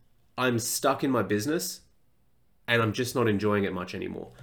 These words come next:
That was the big reason why I hired a business coach, which was, at the time, I was making about six, seven thousand dollars a month just by myself, not really knowing what the fuck I'm, I'm doing. I was half online. Um,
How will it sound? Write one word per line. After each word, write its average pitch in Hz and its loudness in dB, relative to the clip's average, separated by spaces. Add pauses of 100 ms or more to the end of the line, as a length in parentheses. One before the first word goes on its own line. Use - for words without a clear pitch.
(120)
That 156 4
was 180 4
the 185 4
big 123 2
reason 101 4
why 98 2
I 104 2
hired 98 2
a 92 -2
business 104 -2
coach, 147 -2
which 101 -2
was, 104 0 (480)
at 143 0
the 143 -2
time, 123 2
I 120 2
was 107 0
making 107 2
about 101 -2
six, - -4
seven 110 0
thousand 101 0
dollars 95 0
a 98 0
month 92 -6
just 131 -4
by 139 4
myself, 113 0
not 120 -2
really 143 2
knowing 113 2
what 110 -2
the 110 -6
fuck 104 -4
I'm, 101 -4 (100)
I'm 101 0
doing. 104 4
I 95 -4
was 95 -4
half 143 4
online. 113 2 (580)
Um, 101 0